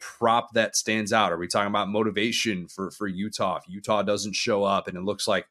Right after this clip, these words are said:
"Man, Northwestern's just fired up. This is their Super Bowl. They haven't been to a bowl game in forever."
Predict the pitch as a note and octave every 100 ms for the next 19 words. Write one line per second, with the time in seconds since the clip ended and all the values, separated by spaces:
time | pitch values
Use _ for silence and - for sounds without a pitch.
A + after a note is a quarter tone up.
0 | _ _ _ G#2+ G2+ F#2+ G2 G#2+ G2+ A2
1 | F#2+ F#2+ - - G#2 G2+ G2 F#2 - G#2
2 | - E2+ G2 F2+ - A#2+ G#2+ A#2 G#2+ G#2
3 | G2 F#2 A2+ F#2+ G2 F#2 - G#2 G2+ G2+
4 | G2 F#2 E2+ F2+ F#2 G2 G#2 F#2